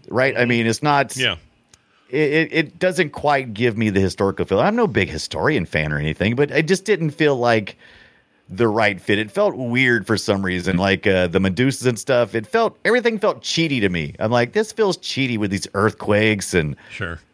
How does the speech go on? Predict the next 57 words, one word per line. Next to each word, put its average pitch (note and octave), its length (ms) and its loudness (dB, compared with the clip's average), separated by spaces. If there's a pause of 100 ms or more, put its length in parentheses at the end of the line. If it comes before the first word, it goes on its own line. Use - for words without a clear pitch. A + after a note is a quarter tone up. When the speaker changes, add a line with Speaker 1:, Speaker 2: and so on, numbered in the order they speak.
(240)
Speaker 1:
all B2 220 2
these A#2+ 260 2
bigger G#2+ 460 2
than," G2 260 2
Speaker 2:
<laughs> A2 560 -2
Speaker 1:
I C#3 120 2
felt A3 180 0
like G3+ 140 2
before F3+ 360 2
I D3+ 120 4
was A#2 180 2
struggling, F#2+ 600 0
you F#2 80 0
know? G#2+ 220 0
Speaker 2:
Yeah, E2 140 0 (300)
yeah. D2+ 180 -6 (280)
Speaker 1:
Like A#2+ 180 0
the A2 240 -4 (220)
hum-, D#3 260 -2
the A#2 140 -2
human B2+ 300 2
struggle. F2+ 280 2
Look A2+ 100 2
at A2 40 -4
these F2+ 120 0
trees F2+ 380 -4
getting D2+ 240 -4
felled, D2+ 460 -2
though. D#2 100 -2
That G2 100 0
was G2 120 -4
pretty D2+ 180 -6
cool. D2 160 -4
I E2+ 80 4
Speaker 2:
Oh, G#2+ 80 0
Speaker 1:
did B2 80 0
Speaker 2:
no, F#2 60 -2
Speaker 1:
like G2+ 160 2
Speaker 2:
it's G#2+ 180 2
Speaker 1:
the, F2 60 2
Speaker 2:
awesome. - 120 -4
Speaker 1:
I G2+ 60 4
did A2+ 160 -2
like A2 160 0
the E2+ 140 0
three G2+ 180 -2
D F2 100 -2
graphics. E2 600 0 (120)
Couldn't A3+ 180 -2
you A3+ 60 0
zoom F#3 260 0
in F#3+ 40 0
this F#3+ 160 0
one? F#3+ 320 0
Speaker 2:
Yeah, C3 180 0
Speaker 1:
I - 20 2
Speaker 2:
you B2+ 60 2